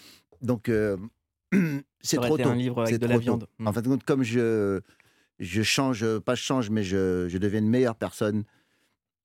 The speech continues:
Speaker 1: de jour en jour, euh, je pense dans, dans cinq ans. Dans cinq ans, je
Speaker 2: Ouais.
Speaker 1: serai bien. Là, j'ai encore des petits, deux, trois petits trucs à régler chez moi.
Speaker 2: Moi, je pense qu'il faut que tu fasses une série adaptée de ta vie. Parce qu'en fait, un film, ça suffit pas.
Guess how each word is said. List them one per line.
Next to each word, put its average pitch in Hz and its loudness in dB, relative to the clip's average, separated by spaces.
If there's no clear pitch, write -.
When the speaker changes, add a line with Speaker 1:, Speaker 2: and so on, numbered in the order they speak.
Speaker 1:
de 101 0
jour 107 0
en 107 0
jour, 110 0
euh, 87 -2
je 90 -4
pense 101 -4
dans, 90 -2
dans 92 -4
cinq 85 -6
ans. 87 -10
Dans 87 -18
cinq - -12
ans, 92 -6
je 123 -4
Speaker 2:
Ouais. 131 0
Speaker 1:
serai 82 -6
bien. 80 -12
Là, 82 -10
j'ai 78 -12
encore 80 -8
des 82 -10
petits, 87 -16
deux, 92 -4
trois - -12
petits - -20
trucs - -16
à 78 -4
régler 78 -8
chez 78 -12
moi. 80 -10
Speaker 2:
Moi, 143 0
je - -6
pense 156 -6
qu'il - -6
faut 135 -4
que - -12
tu - -6
fasses 147 -4
une 117 -2
série 135 -2
adaptée 117 -2
de - -10
ta 117 0
vie. 110 -6
Parce - -14
qu'en 123 -2
fait, 180 -2
un 131 -2
film, 156 -4
ça 113 -4
suffit - -10
pas. - -4